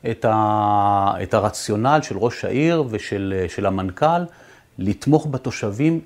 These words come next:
כמה שיותר. אה, לאחר, אה, שהנושאים מטופלים, ראש העיר יכול להיכנס,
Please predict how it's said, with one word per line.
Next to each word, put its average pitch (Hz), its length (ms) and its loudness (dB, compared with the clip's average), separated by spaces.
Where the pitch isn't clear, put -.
כמה 120 320 0
שיותר. 127 600 2
אה, 101 60 -4
לאחר, 107 680 2
אה, 98 400 0
שהנושאים 95 880 -2
מטופלים, 120 680 0
ראש 123 240 0
העיר 110 140 -2
יכול 110 260 0
להיכנס, 110 720 0